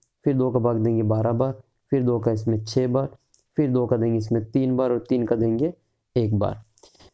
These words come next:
फिर इसमें हम भाग देंगे तीन का, तो तीन का भाग जाएगा इसमें पैंतीस बार, फिर पाँच का भाग देंगे सात बार और सात का भाग देंगे एक बार।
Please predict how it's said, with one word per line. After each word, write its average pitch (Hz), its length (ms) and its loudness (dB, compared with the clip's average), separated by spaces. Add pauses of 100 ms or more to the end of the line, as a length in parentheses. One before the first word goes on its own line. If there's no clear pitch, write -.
फिर 165 100 4
इसमें 151 180 0
हम 135 120 0
भाग 113 160 2
देंगे 117 280 0
तीन 123 380 -2
का, 147 220 -2 (260)
तो 117 80 0
तीन 127 280 0
का 123 60 0
भाग 113 240 0
जाएगा 110 200 0
इसमें 110 320 -2
पैंतीस 117 380 -2
बार, 139 280 -2 (480)
फिर 156 340 -2
पाँच 123 200 0
का 127 100 0
भाग 117 200 0
देंगे 113 240 0
सात 117 340 -2
बार 131 200 0
और 120 100 -2
सात 110 260 -4
का 113 80 -2
भाग 110 200 -2
देंगे 110 340 -4 (320)
एक 110 240 0
बार। 101 140 0